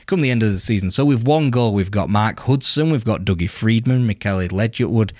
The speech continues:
we've got Darren Powell, Nicola Ventola, of course. Two goals for Michael Hughes, Fitz Hall.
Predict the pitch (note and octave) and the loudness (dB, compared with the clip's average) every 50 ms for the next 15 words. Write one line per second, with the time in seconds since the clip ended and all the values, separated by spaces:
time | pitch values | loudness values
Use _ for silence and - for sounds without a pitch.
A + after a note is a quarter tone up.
0 | - - - - - - G2+ F#2 - F#2 E2 F#2+ G2 F#2 F2+ E2+ E2+ - - - | -20 -20 -20 -14 -8 -8 -4 -4 -2 -4 -2 -2 -2 -2 -2 -2 -4 -6 -6 -4
1 | - C3 C3+ C3+ C#3 C3 F#2+ F#2+ - - - A2 G2+ F#2+ F2+ G#2 A#2 A#2 - A#2 | 0 2 2 2 2 2 0 -2 -2 -2 0 0 0 2 2 0 0 0 0 0
2 | A2+ G#2+ F#2 F#2+ F#2 - - - C3 B2+ B2 - - - - - - - _ _ | 0 2 0 0 -4 -6 -4 -2 0 0 0 -2 -4 -10 -18 -20 -20 -20 _ _
3 | - - - F3 G3 G#3 G#3 F3 D3+ F3 F#3 F#3 F#3+ G3+ G3+ G3+ G3+ F3+ - - | -6 -4 -2 0 2 2 2 2 2 0 2 2 2 2 0 0 -2 -4 -4 -6
4 | - - - - _ - F#2+ - - G#2 G2+ G2 F#2+ F#2 F#2 - G#2+ G#2+ G#2+ G#2+ | -6 -8 -12 -18 _ -20 -20 -8 -4 -2 0 2 2 0 0 0 0 0 0 0
5 | G#2 - - - G#2 F2+ - - - - C#3 D3 C#3+ D3 D3+ D3+ D3+ D3 - - | 0 -2 -4 -6 -6 -6 -8 -8 -6 -2 0 2 2 2 2 0 0 0 -2 -2
6 | - - - - - A#2+ G2+ - - - - - - B2 B2 B2 B2 C3+ C3 B2+ | -4 -4 -6 -6 -6 -6 -4 -4 -6 -8 -10 -6 -4 -4 -2 -2 -2 -2 -4 -6